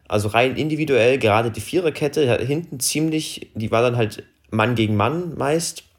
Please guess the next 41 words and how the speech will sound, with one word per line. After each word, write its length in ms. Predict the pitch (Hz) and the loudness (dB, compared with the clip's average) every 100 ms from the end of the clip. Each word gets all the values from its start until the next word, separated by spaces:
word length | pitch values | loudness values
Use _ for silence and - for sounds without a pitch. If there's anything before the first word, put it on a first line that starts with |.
| _ _ _ _ _ - | _ _ _ _ _ -10
oder 200 | 120 110 | -2 2
halt 180 | 107 107 | 2 2
mit 100 | 110 | 2
einem 220 | 101 107 | 2 2
Mann 180 | 104 98 | 0 -2
Überzahl 600 | - 151 - 123 120 123 - - - - | 0 -2 0 2 2 0 -8 -20 -20 -4
in, 220 | 117 113 | 0 0
in 320 | - 98 110 | 0 0 0
der, 480 | 98 95 98 92 - | 2 4 4 2 -2
in, 200 | 98 101 | -4 -4
in, 300 | - 101 95 | -2 -2 -4
in 160 | - 101 | -4 -2
der 120 | 98 | -2
tiefen 280 | 92 123 117 | -2 -4 -2
Verteidigung. 680 | 113 - 117 165 175 82 95 - _ - - | -4 0 0 -2 -4 -4 -6 -12 _ -20 -12
Und 180 | - 107 | -4 0
dort 200 | 135 139 - - - - - | 0 -2 -18 -16 -16 -16 -6
lief 220 | 120 139 | -4 -2
das 260 | 131 123 - - - | -2 -4 -10 -20 -14
ziemlich 300 | - 160 - | -6 -4 -2
gut, 220 | 190 139 | -2 0
äh, 40 | 80 | 0
aggressiv 560 | 95 - - 113 113 | 0 0 0 -4 -2
nach 100 | 104 | -2
vorne 240 | 104 156 151 | 0 0 0
verteidigt, 680 | 117 123 123 127 131 - - - - - _ - | 0 2 0 0 -4 -10 -20 -20 -20 -20 _ -2
äh, 40 | |
und 260 | 113 104 113 | 0 2 0
so. 120 | 120 | 2
Das 160 | 113 107 | 0 0
hat, 300 | 127 123 - | -2 -4 -10
das 100 | - | -8
hat 100 | 120 | -6
sozusagen 440 | 120 113 110 110 | -4 0 2 2
die 80 | 107 | 0
strukturellen 580 | 104 151 - 110 95 101 | -2 -4 -4 0 2 0
Schwächen 360 | - 101 127 | 2 0 2
in 100 | 110 | 0
der 100 | 101 | 2
ersten 300 | 90 117 - | 0 -2 -2
Hälfte 540 | 110 104 110 - 104 | 0 2 0 0 -2